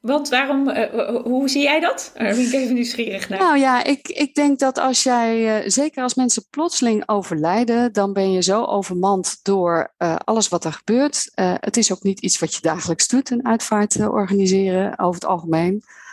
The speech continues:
Speaker 2: Eh, dus dan snap ik heel goed dat je, eh, dat je eerste impuls is: ik wil, eh, naar iemand toe en die moet mij helpen.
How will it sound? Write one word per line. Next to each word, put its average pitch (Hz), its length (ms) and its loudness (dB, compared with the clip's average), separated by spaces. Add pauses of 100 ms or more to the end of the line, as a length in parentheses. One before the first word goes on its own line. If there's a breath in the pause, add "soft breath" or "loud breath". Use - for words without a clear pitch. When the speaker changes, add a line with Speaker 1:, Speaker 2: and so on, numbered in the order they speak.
(300 loud breath)
Speaker 2:
Eh, 180 200 2
dus 202 200 2
dan 214 140 2
snap 220 220 0
ik - 80 -20
heel 220 180 2
goed - 420 -2
dat 196 240 -2
je, 185 320 0 (120)
eh, 180 500 0 (140)
dat 180 320 -2
je 180 160 0
eerste 220 340 0
impuls 214 460 -2
is: 196 380 0
ik 202 220 -2
wil, 175 600 0
eh, 165 380 2
naar 165 180 0
iemand 160 220 2
toe 180 280 0
en 165 140 2
die 165 100 2
moet 160 180 0
mij 156 160 0
helpen. - 380 -4